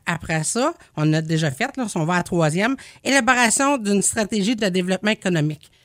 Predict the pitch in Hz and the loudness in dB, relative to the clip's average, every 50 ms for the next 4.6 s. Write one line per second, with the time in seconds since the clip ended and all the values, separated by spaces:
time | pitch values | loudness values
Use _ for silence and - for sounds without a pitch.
0 | _ _ _ _ _ - - 240 - - - 247 247 262 269 - - 214 196 202 | _ _ _ _ _ -6 -6 -6 -6 -2 -2 0 2 2 0 0 -2 -2 0 2
1 | 208 202 202 196 196 202 208 202 175 151 160 - 156 165 185 185 185 180 190 196 | 2 2 2 2 2 0 0 0 -2 -4 -6 -6 -4 -4 -2 -2 -2 -2 -2 -2
2 | 214 262 320 302 269 190 185 185 185 180 175 98 - 165 190 214 202 202 190 180 | -2 -2 -4 -4 -4 -6 -4 -6 -6 -8 -10 -14 -10 -6 -6 -4 -2 -2 -4 -4
3 | 220 214 220 208 185 170 170 170 190 214 208 196 185 175 165 175 190 180 185 160 | -4 -6 -6 -6 -6 -6 -6 -6 -6 -4 -4 -6 -6 -6 -6 -6 -8 -8 -10 -10
4 | - 190 190 175 170 165 165 165 170 202 262 302 | -8 -10 -10 -8 -6 -6 -6 -4 -4 -4 -4 -4